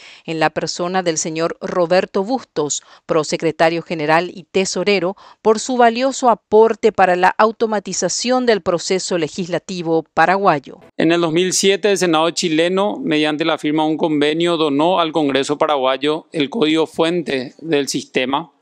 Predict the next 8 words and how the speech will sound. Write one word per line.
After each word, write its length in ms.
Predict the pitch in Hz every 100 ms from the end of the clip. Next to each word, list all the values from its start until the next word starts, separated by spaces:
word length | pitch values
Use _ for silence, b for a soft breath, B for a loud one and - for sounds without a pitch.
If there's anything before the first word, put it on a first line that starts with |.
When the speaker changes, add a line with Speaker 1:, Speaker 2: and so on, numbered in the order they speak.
| _ -
Speaker 2:
y 120 | 165
la 100 | 180
adaptación 560 | 180 180 160 180 180
del 200 | 190 190
programa 400 | 160 180 165 185
chileno 680 | - 175 165 175 185 202 214 _ _ _ _ _
se 280 | - - 160
hizo 800 | 160 156 175 170 160 147 127